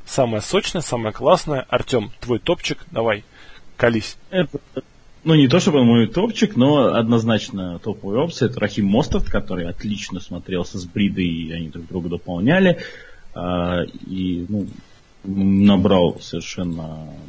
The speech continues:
Speaker 2: цифры потрясающие для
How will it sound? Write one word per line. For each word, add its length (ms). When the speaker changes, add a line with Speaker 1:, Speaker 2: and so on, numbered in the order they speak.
Speaker 2:
цифры 420
потрясающие 640
для 640